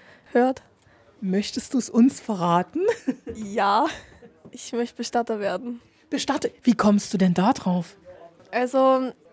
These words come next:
Speaker 1: meine Mutti hat ein, ja, ich sag mal, eine Autowerkstatt mit meinem Opa zusammen. Und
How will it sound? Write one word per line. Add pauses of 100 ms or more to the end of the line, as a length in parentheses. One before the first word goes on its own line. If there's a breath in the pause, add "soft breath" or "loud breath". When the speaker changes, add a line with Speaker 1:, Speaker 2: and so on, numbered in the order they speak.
(220)
Speaker 1:
meine
Mutti
hat
ein, (400 soft breath)
ja,
ich
sag
mal,
eine
Autowerkstatt
mit
meinem
Opa
zusammen. (560 loud breath)
Und